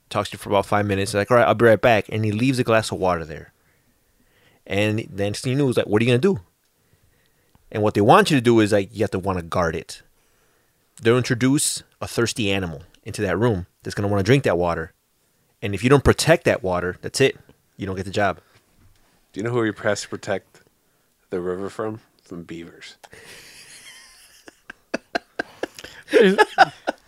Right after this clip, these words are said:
Speaker 3: is a beaver the river's natural predator?
Speaker 2: Yeah, 'cause they build dams.
Speaker 1: Mm-hmm.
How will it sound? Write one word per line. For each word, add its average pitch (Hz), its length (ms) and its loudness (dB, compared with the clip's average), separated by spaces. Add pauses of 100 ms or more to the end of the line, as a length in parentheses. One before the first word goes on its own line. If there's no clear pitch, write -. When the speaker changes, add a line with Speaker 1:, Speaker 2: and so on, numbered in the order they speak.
(800)
Speaker 3:
is 180 180 2
a 180 40 2
beaver 185 460 2
the 175 140 -4
river's 170 320 2
natural 170 300 4
predator? 175 460 2 (140)
Speaker 2:
Yeah, 117 300 -6
'cause 98 160 -8
they 98 80 -2
build 101 240 -4
dams. 104 420 -6 (140)
Speaker 1:
Mm-hmm. 98 300 -10